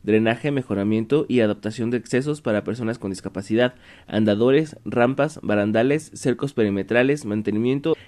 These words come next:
y dotación de mobiliario para planteles, además de que por solicitudes de las autoridades locales se proyectan veintinueve punto seis millones de pesos para la adquisición de maquinaria y equipo para el campo. Aunado a ello, resaltó que se impulsará el mejoramiento genético de maíces criollos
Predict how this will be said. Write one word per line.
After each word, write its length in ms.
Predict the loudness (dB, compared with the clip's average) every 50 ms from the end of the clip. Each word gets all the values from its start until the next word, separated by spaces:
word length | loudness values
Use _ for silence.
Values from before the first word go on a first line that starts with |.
| _ _
y 120 | -2 2
dotación 400 | 2 2 0 0 -4 -4 -2 0
de 60 | 0
mobiliario 500 | 0 2 2 2 4 4 4 4 2 2
para 200 | 0 -2 -2 0
planteles, 560 | -2 -2 -4 0 2 2 2 2 0 -2 -10 _ -20 -20 -20 -20 _
además 380 | -2 2 2 4 4 2 2
de 100 | 2 0
que 120 | -2 -2 -4
por 140 | -4 -4
solicitudes 520 | -2 -2 -4 -4 -4 -4 -2 0 0 0 2
de 60 | 0
las 140 | -2 0 -2
autoridades 420 | -4 -2 0 2 2 2 2 2
locales 500 | 0 -2 -2 0 0 2 2 0 -2 -6 -16 -20 -20 -20
se 160 | _ 0 0
proyectan 420 | 2 2 2 2 2 2 0 -2 0
veintinueve 440 | -2 -2 0 0 2 2 2 0 0
punto 260 | -2 -6 -4 -4 -4
seis 200 | -4 -4 -2 -2
millones 320 | 0 0 0 0 0 -2
de 100 | -4 -4
pesos 300 | -2 -2 -4 -4 -6 -6
para 160 | -2 0 0
la 120 | 0 0 -2
adquisición 460 | -4 -6 -10 -8 -8 -8 -6 -6 -4
de 80 | -2 -2
maquinaria 640 | -4 -4 -4 -2 -2 0 2 2 2 0 -2 -4 -10 -18 _ _
y 120 | 0 2 2
equipo 320 | 2 2 -2 -4 -4 -2
para 140 | -2 0 0
el 100 | 0 0
campo. 400 | 0 0 0 2 0 -2 -4 -6 -14 -20 -20 -20 _ -4
Aunado 440 | -2 0 0 2 2 2 4 4
a 100 | 4 6
ello, 400 | 4 4 4 4 2 0 0 -4 -12 _
resaltó 480 | -4 -4 -4 -2 -2 -4 -4 -4 -6 -6
que 100 | -4 -2
se 80 | -2
impulsará 400 | -2 0 0 -2 0 2 0 2
el 80 | 2 0
mejoramiento 520 | 0 -2 -2 -2 0 0 0 -2 -4 -6
genético 480 | -8 -4 -4 -4 -4 -4 -4 -2 -2 -2
de 80 | 0
maíces 320 | 0 -2 -2 -4 -6 -10 -12
criollos 540 | 0 2 4 4 4 4 2 0 -2 -10